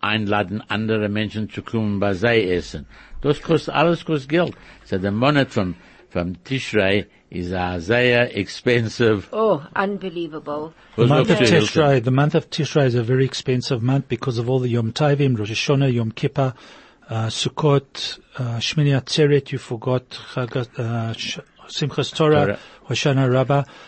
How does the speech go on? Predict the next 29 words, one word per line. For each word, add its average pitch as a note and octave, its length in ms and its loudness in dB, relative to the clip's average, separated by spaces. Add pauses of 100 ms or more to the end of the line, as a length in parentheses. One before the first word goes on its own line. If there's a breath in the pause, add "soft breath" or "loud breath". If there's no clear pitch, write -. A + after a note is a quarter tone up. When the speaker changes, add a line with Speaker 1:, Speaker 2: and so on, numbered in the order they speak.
(160 loud breath)
Speaker 3:
'cause B2+ 140 -4
people C#3+ 260 0
get B2+ 180 0
invited B2+ 500 0
for B2 160 -4
meals C3 460 0
and A2+ 140 -4
one A#2+ 140 -2
has B2+ 160 -4
to A#2+ 120 -8
buy A#2+ 220 0
lulav C3 360 2
for A#2 280 -4
Sukkot - 640 -4
and A2 220 -4 (580 loud breath)
you - 120 -14
forgot B2+ 320 -2
about B2 420 0
the B2 120 -2
new B2+ 220 4
clothes C3+ 440 -2
for A#2+ 200 -4
Rosh A2 180 -6
Hashanah, C3+ 580 -2
your G#2+ 160 -2
wife A2+ 360 -4
needs A#2 220 -6
a A2+ 60 -4
new G#2 240 -6